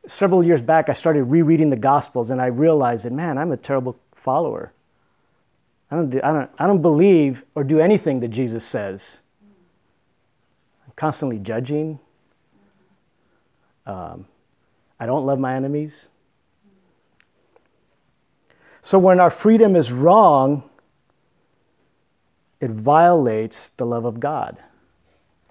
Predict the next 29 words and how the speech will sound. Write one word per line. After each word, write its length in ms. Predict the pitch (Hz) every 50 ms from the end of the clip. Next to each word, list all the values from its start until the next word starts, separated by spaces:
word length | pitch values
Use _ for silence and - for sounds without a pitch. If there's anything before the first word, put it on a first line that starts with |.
| _ _ _ _ _ _
When 140 | 135 135 147
our 120 | - 143
freedom 720 | - - - 202 214 220 220 185 147 120 110 113 107 92 _ _ _ _ _ _
starts 460 | - - - - 151 147 139 - -
to 120 | - - 123
violate 680 | 110 123 131 139 147 147 143 131 120 110 104 107 - -
the 80 | 123
love 200 | 120 123 120 110
of 120 | 110 98 104
God, 460 | 113 117 120 110 98 90 92 95 - _ _ _ _ _ _ _ _ _ _ _ _ _ _ _ _ _ _ _ _ _ -
I 40 | -
think 220 | - 147 139 139
that's 220 | 147 127 - -
a 40 | 131
good 460 | 113 113 107 110 139 139 135 123 117 - _ _ -
measuring 720 | 120 113 117 120 131 135 135 110 120 120 113 110 107 107 104
rule 320 | 110 110 107 101 98 98 _
to 100 | - 123
say, 220 | - - 120 113
"Wait 160 | 110 117 127 131
a 60 | 117
minute, 300 | 110 107 98 87 - -
maybe 260 | 113 117 117 117 113
I'm 140 | 117 110 110
taking 260 | - 117 113 - 113
my 100 | 110 107
freedom 400 | 107 - - 120 117 110 113 104
too 140 | - - -
far." 420 | - - - 143 156 - 120 117